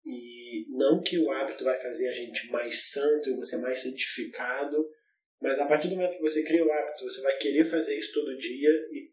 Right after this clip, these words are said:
quando você faz isso todo dia, você vai ter cada vez mais acesso a Deus, porque Ele é misericordioso e como você tá em contato com Ele, Ele vai querer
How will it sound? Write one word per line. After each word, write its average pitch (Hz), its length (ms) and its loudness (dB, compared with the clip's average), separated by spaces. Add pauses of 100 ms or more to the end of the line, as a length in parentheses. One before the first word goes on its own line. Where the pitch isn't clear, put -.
quando 156 280 6
você - 220 -8
faz 135 220 -2
isso - 120 -10
todo 127 200 -2
dia, 147 140 2
você 127 220 -4
vai 131 160 2
ter 139 240 -2
cada 135 200 4
vez 139 240 0
mais 151 240 2
acesso 143 380 0
a 131 40 -6
Deus, 127 360 -2 (240)
porque 135 260 -4
Ele 160 200 6
é 151 40 2
misericordioso 143 720 0
e 143 40 -6
como 139 260 -4
você 135 160 2
tá 139 100 0
em 135 80 -4
contato 135 280 0
com 131 80 -4
Ele, 131 120 0
Ele 135 120 -4
vai 127 160 2
querer 135 360 0